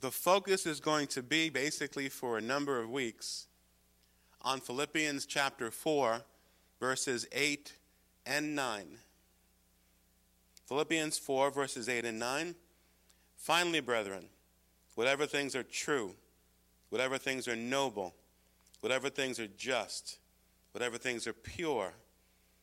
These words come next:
whatever things are lovely, whatever things are of good report, if there is any virtue, and if there is any praise,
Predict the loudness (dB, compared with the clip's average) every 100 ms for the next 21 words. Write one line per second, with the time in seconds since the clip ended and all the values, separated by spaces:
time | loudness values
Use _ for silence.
0 | -6 0 0 0 -2 -2 -2 -4 0 2
1 | 2 0 -8 -8 -18 _ _ _ _ _
2 | _ _ -2 0 0 0 0 0 2 2
3 | 2 0 -2 -2 -6 0 0 0 -2 -20
4 | -20 -20 _ _ _ _ -8 -2 2 4
5 | 4 0 -2 -10 -2 0 2 0 -4 -20
6 | -4 0 2 0 -6 -6 -10 -20 _ _
7 | _ _ -6 -2 -2 -2 2 4 4 2
8 | 0 0 -4 -8 -4 -2 -2 -4 0 2
9 | 2